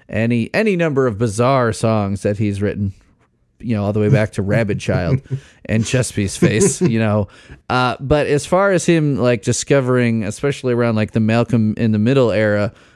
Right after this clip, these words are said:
Speaker 1: like, Boss of Me, that he can just crank out these, like, catchy-ass songs, Fountains of Wayne-esque, like, just
Speaker 2: I mean,
Speaker 1: catchy
Speaker 2: I think
Speaker 1: rock
Speaker 2: that,
Speaker 1: songs.
Speaker 2: that's probably why it's,
Speaker 1: Feign Amnesia is up
Speaker 2: that's
Speaker 1: there.
Speaker 2: probably why it's one of my favorite songs and why I love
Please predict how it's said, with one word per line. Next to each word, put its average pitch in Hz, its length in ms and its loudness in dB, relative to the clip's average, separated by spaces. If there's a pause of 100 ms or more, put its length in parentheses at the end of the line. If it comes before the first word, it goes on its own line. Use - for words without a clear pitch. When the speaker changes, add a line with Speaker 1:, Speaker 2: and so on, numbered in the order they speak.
(120)
Speaker 1:
like, 101 300 -2 (100)
Boss 117 380 -2
of 120 80 -4
Me, 120 160 -2
that 101 120 -4
he 110 120 -4
can 110 120 -2
just 101 200 -6
crank 156 600 -4
out 135 300 0
these, 110 260 -4
like, 110 380 -4 (920)
catchy-ass 120 720 -2
songs, 139 800 -4 (880)
Fountains 143 640 -2
of 110 120 -2
Wayne-esque, 123 960 -2 (160)
like, 107 460 -4 (260)
just - 400 -6
Speaker 2:
I 165 80 2
mean, 160 200 2
Speaker 1:
catchy 220 520 -4
Speaker 2:
I 139 60 4
think 170 260 2
Speaker 1:
rock 151 360 0
Speaker 2:
that, - 40 -14
Speaker 1:
songs. 131 480 0
Speaker 2:
that's 165 180 2
probably 190 240 2
why 147 220 4
it's, - 240 4
Speaker 1:
Feign 285 140 2
Amnesia 277 360 -2
is 151 120 -4
up - 80 -2
Speaker 2:
that's 180 100 2
Speaker 1:
there. - 60 2
Speaker 2:
probably 185 200 4
why 170 200 4
it's 180 160 0
one 143 160 2
of 147 60 2
my 143 80 4
favorite 139 280 2
songs 175 300 2
and 120 160 2
why 123 160 4
I 123 60 4
love 143 380 0